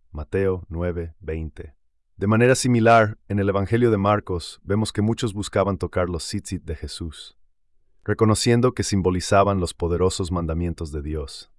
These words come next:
que traen bendiciones y sanidad. Donde quiera que iba, en aldeas,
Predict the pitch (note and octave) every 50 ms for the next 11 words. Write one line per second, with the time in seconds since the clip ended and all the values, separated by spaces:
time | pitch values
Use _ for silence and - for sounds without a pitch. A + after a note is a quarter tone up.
0 | _ _ - - D#2+ - F#2+ F#2+ F#2+ F#2 E2+ F2 E2+ D#2+ E2 D#2+ - - G2+ G2
1 | G2 G2 F#2+ F2+ - - - _ D#2+ - - - E2 E2 D#2 D2+ D#2 D2+ D#2 C#2+
2 | - _ _ _ _ _ _ _ _ _ _ _ _ _ _ _ - G2 G2+ G2
3 | G2+ - - B2+ B2+ A#2+ - - G2 G2 G#2+ G#2 F2 D#2+ D2 - - _ _ _
4 | _ _ - F2 F2+ F2 E2 E2 D2 F2 F#2 F#2+ F#2 F#2 F#2 - - - -